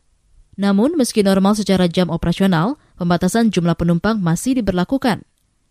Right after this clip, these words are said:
Dalam tiap gerbong kereta akan diisi tujuh puluh empat orang per kereta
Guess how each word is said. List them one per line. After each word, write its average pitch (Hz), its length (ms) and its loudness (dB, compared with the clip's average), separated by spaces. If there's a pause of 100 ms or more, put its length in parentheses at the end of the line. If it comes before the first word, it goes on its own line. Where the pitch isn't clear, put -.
(480)
Dalam 170 240 0
tiap 170 240 -2
gerbong 180 240 0
kereta 202 400 0
akan 185 240 0
diisi 190 240 -2
tujuh 214 320 -4
puluh 196 240 -2
empat 185 160 -4
orang 185 240 -2
per - 160 -6
kereta 180 400 -2